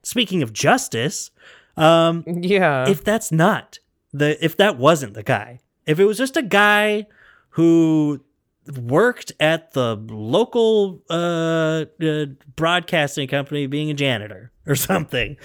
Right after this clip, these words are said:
Speaker 1: who just, uh,
Speaker 2: Yeah.
Speaker 1: who just owned a, a tire shop, anything like that, like, it shouldn't make a difference, but you know it would. People are so, oh man, the right loved that when Kyle Rittenhouse,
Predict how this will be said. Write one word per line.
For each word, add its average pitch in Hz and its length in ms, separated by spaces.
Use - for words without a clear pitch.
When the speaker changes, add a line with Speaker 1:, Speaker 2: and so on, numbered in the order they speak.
Speaker 1:
who 170 140
just, 165 420
uh, 175 40
Speaker 2:
Yeah. 156 600
Speaker 1:
who 165 100
just 156 400
owned 190 300
a, 160 340
a 143 60
tire 143 440
shop, - 460
anything 220 480
like 101 260
that, 98 320
like, 143 400
it 175 180
shouldn't 262 500
make 190 180
a 170 60
difference, 226 720
but 202 100
you 240 140
know 233 280
it 151 140
would. 226 400
People 269 360
are 190 100
so, 202 640
oh 156 300
man, 113 500
the 147 100
right 220 340
loved 131 380
that 104 260
when 113 120
Kyle 170 260
Rittenhouse, 135 640